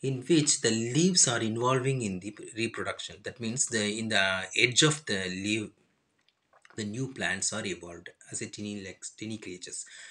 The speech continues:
So vegetative propagation by leaves takes place in bryophyllum. Asexual reproduction in yeast is achieved by budding.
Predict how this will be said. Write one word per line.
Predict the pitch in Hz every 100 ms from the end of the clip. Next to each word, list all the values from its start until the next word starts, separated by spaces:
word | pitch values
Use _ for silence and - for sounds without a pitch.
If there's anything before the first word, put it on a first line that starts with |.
| - -
So | -
vegetative | 117 120 139 147 147
propagation | 123 120 123 123 131
by | 117
leaves | 107 113 113 -
takes | - 101 -
place | 104 135
in | 127
bryophyllum. | 92 92 90 87 90 90 - - - _
Asexual | 127 160 175 160 - 160
reproduction | 123 131 135 131 131 143 131
in | 117
yeast | 107 120 127 -
is | 104 - - - _ -
achieved | 117 - 151 147
by | 113
budding. | 110 107 110 101 117 101 82